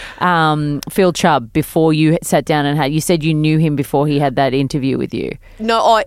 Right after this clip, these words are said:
Speaker 2: he had, he had said to us, there was a, I think there was an ad about Channel thirty-one,
Speaker 1: Mm.
Speaker 2: and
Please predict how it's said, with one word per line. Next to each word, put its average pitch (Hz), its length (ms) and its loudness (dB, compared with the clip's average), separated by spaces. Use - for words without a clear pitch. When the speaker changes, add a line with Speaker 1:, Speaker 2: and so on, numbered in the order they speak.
Speaker 2:
he 277 240 2
had, 247 280 0
he 233 180 -4
had 202 160 0
said 208 260 -4
to 220 160 0
us, 175 220 -2
there 214 120 2
was 208 160 0
a, 196 360 2
I - 20 -12
think 320 160 -8
there 359 80 -2
was 330 120 -4
an 226 100 -4
ad 190 360 0
about 208 260 -2
Channel 214 200 -4
thirty-one, 220 520 -2
Speaker 1:
Mm. 170 360 2
Speaker 2:
and 190 220 -6